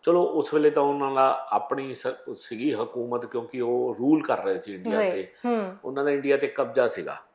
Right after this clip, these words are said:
Speaker 1: ਤੇ ਉਹ ਪਹਿਲਾਂ ਹੀ ਦੇਖਦੇ ਹੁੰਦੇ ਸੀ ਜਾਤ ਪਾਤ ਨੂੰ, ਤਾਂ ਪਹਿਲਾਂ
Speaker 2: ਹੂੰ।
Speaker 1: ਹੀ ਉਹ ਪ੍ਰੈਫਰ ਕਰਦੇ ਹੁੰਦੇ
Speaker 2: ਜੀ,
Speaker 1: ਸੀ।
Speaker 2: ਬਿਲਕੁਲ, ਬਿਲਕੁਲ।
Speaker 1: ਲੇਕਿਨ ਜਿਹੜੀ ਉੱਨੀ ਸੌ ਇਕੱਤੀ ਦੇ ਵਿੱਚ ਜਾਤੀ ਜਨਗਣਨਾ ਦੇ ਵਿੱਚ ਨਿਕਲ ਕੇ ਆਈਆਂ ਰਿਪੋਰਟਸ, ਉਹ, ਉਹਨੂੰ ਜਨਤਕ ਨਹੀਂ ਕੀਤੀਆਂ ਗਈਆਂ।
Speaker 2: ਹੂੰ।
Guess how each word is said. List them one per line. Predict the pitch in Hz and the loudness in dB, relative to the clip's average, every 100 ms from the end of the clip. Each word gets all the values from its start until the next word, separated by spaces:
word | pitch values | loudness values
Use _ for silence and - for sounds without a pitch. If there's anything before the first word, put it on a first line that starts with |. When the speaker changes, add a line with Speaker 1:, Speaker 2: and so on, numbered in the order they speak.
| - - - - _ | -20 -20 -20 -20 _
Speaker 1:
ਤੇ | - - | -8 0
ਉਹ | 170 165 | 0 2
ਪਹਿਲਾਂ | 165 165 175 | 4 4 4
ਹੀ | |
ਦੇਖਦੇ | 151 131 117 | 2 2 2
ਹੁੰਦੇ | 127 123 117 | 0 0 -4
ਸੀ | 123 | -4
ਜਾਤ | 123 101 95 - | -4 0 0 0
ਪਾਤ | 101 95 95 | -2 -2 -2
ਨੂੰ, | 98 101 | -12 -8
ਤਾਂ | 113 | -6
ਪਹਿਲਾਂ | 127 120 | -2 -2
Speaker 2:
ਹੂੰ। | 131 | -2
Speaker 1:
ਹੀ | 120 | -2
ਉਹ | |
ਪ੍ਰੈਫਰ | 113 104 95 104 | 0 -2 -2 -6
ਕਰਦੇ | - 87 - - | -10 -14 -16 -20
ਹੁੰਦੇ | - 220 | -8 2
Speaker 2:
ਜੀ, | 220 | 2
Speaker 1:
ਸੀ। | 202 | 4
Speaker 2:
ਬਿਲਕੁਲ, | 214 214 190 | 0 0 -2
ਬਿਲਕੁਲ। | 196 202 - | -4 -6 0
Speaker 1:
ਲੇਕਿਨ | 156 214 214 214 | 0 2 2 2
ਜਿਹੜੀ | 170 175 208 | 0 0 0
ਉੱਨੀ | 180 190 | -2 -4
ਸੌ | 190 | -6
ਇਕੱਤੀ | 190 185 - 180 | -6 -8 -6 -4
ਦੇ | 190 | -2
ਵਿੱਚ | 175 165 160 160 156 156 156 160 - - 123 | 0 -2 -4 -2 2 4 4 2 0 -6 -10
ਜਾਤੀ | 117 113 - | -6 -4 -4
ਜਨਗਣਨਾ | 147 135 123 123 123 135 | 2 2 2 -8 -6 -2
ਦੇ | 143 | 0
ਵਿੱਚ | 139 - | 0 -4
ਨਿਕਲ | 113 117 156 156 | -10 -6 -4 -4
ਕੇ | 147 | -6
ਆਈਆਂ | 107 95 98 98 107 | -6 -8 -8 -6 -6
ਰਿਪੋਰਟਸ, | 104 95 107 120 147 | -6 -4 -6 -6 -6
ਉਹ, | 131 | -6
ਉਹਨੂੰ | 139 143 123 | -6 -12 -12
ਜਨਤਕ | 113 113 - | -12 -10 -12
ਨਹੀਂ | 101 85 | -12 -18
ਕੀਤੀਆਂ | 82 _ - | -20 _ -6
ਗਈਆਂ। | 240 214 | -2 -2
Speaker 2:
ਹੂੰ। | 180 | -4